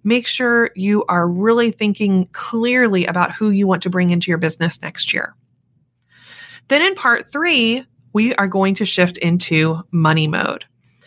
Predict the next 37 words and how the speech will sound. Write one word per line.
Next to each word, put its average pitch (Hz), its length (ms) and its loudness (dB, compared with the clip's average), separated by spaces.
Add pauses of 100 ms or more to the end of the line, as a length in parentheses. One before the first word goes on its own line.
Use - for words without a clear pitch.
(180)
We 277 80 0
want 339 180 4
to 494 140 0
have 466 100 4
a 349 40 0
real 302 480 0
revenue 269 300 0
plan 160 300 -4
here. 151 360 0
And 190 120 2
I 220 60 2
know 311 160 0
it's 339 160 -2
really 269 200 0
easy 208 360 0
to 190 260 0
just 180 320 -2 (280)
pull 214 560 0
a 180 400 0 (680)
revenue 202 360 0
goal 190 300 2
out 180 100 -2
of 170 80 -4
thin 175 300 -2
air, 196 280 0
but 214 200 -2
we 226 200 -2
are 262 120 0
not 175 360 -2 (180)
doing 165 300 0
that. - 320 -8 (520)
So 240 160 2
yesterday, 240 760 0 (260)
we 262 140 2
did 277 320 -2
an 370 180 -2
exercise 170 920 0